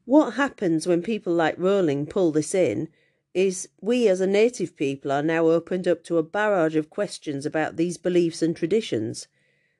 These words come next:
But these are not things that need or should be discussed by outsiders. At all. I'm sorry if that seems unfair, but that's how our culture survives." Animals associated with witchcraft usually include tricksters such as the coyote.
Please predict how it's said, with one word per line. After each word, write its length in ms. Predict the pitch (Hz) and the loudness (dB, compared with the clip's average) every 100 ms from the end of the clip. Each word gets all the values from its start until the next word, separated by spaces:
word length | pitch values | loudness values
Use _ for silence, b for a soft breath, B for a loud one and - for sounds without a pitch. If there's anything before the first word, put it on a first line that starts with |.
| _ | _
But 180 | - 180 | -8 0
these 260 | 254 240 208 | 0 2 2
are 80 | |
not 240 | 208 226 - | 2 0 -2
things 320 | 208 196 180 | -2 -2 -2
that 180 | - - | -6 -4
need 400 | 214 226 196 - | -2 -2 -2 0
or 140 | 170 | 0
should 360 | 165 - 254 - | 0 -2 -4 -2
be 180 | 151 135 | -4 -2
discussed 560 | 151 - - 160 - | -4 -4 -2 -2 -2
by 160 | 151 143 | -2 0
outsiders. 800 | 151 - - 190 233 135 123 - - _ _ _ _ _ _ | 0 -2 -2 -2 -2 -2 -6 -8 -18 _ _ _ _ _ _
At 300 | 208 185 - | -6 -6 -2
all. 460 | 220 214 156 139 - _ _ _ _ _ | 0 2 2 -2 -6 _ _ _ _ _
I'm 160 | - 175 | -6 -4
sorry 340 | - 285 208 | 0 2 2
if 100 | 151 | 2
that 240 | - 151 - | 0 -4 -2
seems 320 | 175 170 160 | 0 2 2
unfair, 580 | 147 143 - 190 151 139 | 0 0 0 0 2 0
but 300 | 160 - _ _ | 0 -2 _ _
that's 320 | 160 175 - - | -4 -4 -4 -2
how 180 | 170 175 | 2 2
our 120 | 170 | 0
culture 400 | - 170 - 185 | -2 -4 -4 -8
survives." 680 | 202 196 240 226 - - - _ _ _ _ _ _ _ _ _ _ _ _ _ _ _ _ _ _ _ _ _ | -6 -4 -4 -4 -8 -14 -20 _ _ _ _ _ _ _ _ _ _ _ _ _ _ _ _ _ _ _ _ _
Animals 460 | 269 311 320 262 233 | 4 6 6 4 0
associated 840 | 220 262 240 - 220 170 165 156 | -2 2 2 2 0 2 2 -2
with 160 | 156 156 | -2 -2
witchcraft 680 | 175 - - - 110 123 - | -2 -6 -8 -8 -8 -8 -8
usually 500 | 220 269 262 175 160 | -2 0 2 2 4
include 440 | 160 - 160 151 | 2 0 0 0
tricksters 580 | - - - - 123 131 | -2 -4 -6 -6 -6 -6
such 280 | - - - | -8 -8 -8
as 120 | 147 | -6
the 100 | 151 | -6
coyote. 720 | - 143 151 190 202 113 135 | -2 0 2 0 -4 -8 -8